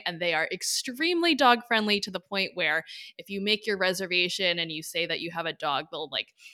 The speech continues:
add in a dog bed or water bowls for you. And so I really love that aspect about it.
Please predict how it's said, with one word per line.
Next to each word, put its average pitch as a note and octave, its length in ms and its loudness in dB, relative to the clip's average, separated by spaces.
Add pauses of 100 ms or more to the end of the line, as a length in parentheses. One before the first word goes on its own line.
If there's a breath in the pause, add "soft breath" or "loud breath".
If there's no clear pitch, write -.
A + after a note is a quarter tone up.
(260 loud breath)
add E3 160 2
in E3 140 -2
a D#3+ 80 -4
dog A3 380 2
bed F#3 240 8
or D#3 100 -2
water G3+ 400 4
bowls F#3 400 0
for E3+ 260 -2
you. D#3+ 480 0
And D#3+ 140 -6
so E3 160 -6
I D#3+ 140 2
really D#3+ 320 -2
love C#3+ 260 -12
that G#2 160 0
aspect - 460 -8
about - 240 -12
it. G2 160 -6